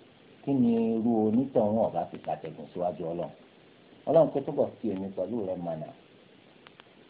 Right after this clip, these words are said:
lọ sí orí ìlànà Al-Qur'ani àti Sunnah. A tún máa tẹ̀síwájú láti ibi tá a dé yìí.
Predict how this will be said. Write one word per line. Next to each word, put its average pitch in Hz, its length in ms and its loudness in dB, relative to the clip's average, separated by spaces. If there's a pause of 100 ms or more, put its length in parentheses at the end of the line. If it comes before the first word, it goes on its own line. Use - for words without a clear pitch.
(120)
lọ 110 160 4
sí - 180 -4
orí 113 240 2
ìlànà 87 360 -2
Al-Qur'ani 95 540 -4
àti - 200 -12
Sunnah. 131 400 -2 (880)
A 117 80 2
tún 95 160 -6
máa 90 120 -4
tẹ̀síwájú 92 600 -4
láti 107 220 -2
ibi 78 140 -12
tá 87 160 -6
a 80 60 -4
dé 101 140 -4
yìí. 98 140 -6